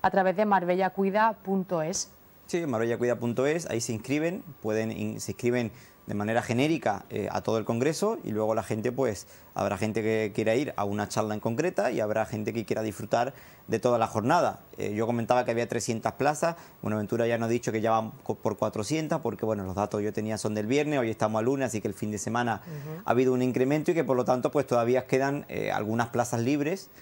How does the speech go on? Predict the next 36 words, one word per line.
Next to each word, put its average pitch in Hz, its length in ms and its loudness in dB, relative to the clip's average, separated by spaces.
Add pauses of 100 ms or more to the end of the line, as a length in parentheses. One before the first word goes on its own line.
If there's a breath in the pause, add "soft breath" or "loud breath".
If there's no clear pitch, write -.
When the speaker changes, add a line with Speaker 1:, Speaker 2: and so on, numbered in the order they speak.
(300 loud breath)
Speaker 2:
eh, 110 400 2
para 120 240 4
que 127 80 -6
la 117 80 0
gente 110 240 -2
pueda 113 180 2
disfrutar, 104 480 -6 (180)
¿vale? 139 280 -2
Así 107 240 -6
que 117 260 0
desde 107 180 -2
aquí 120 240 0
invitamos 117 440 0
a 107 120 2
todos 160 400 2 (320 loud breath)
a 110 120 4
que 113 100 -2
acudan 139 380 2
a 135 120 2
pasar 117 260 2
una 113 480 2
jornada 110 420 0
divertida, 143 680 0 (360 loud breath)
una 113 160 0
jornada 120 580 2
en 127 100 2
la 113 180 2
que 104 420 0 (340 loud breath)
fundamentalmente 127 1000 0
saldremos 127 540 2
de 123 60 2
allí 147 340 0
con 113 180 -2
ganas 123 280 2
de 113 80 0
cocinar, 120 480 0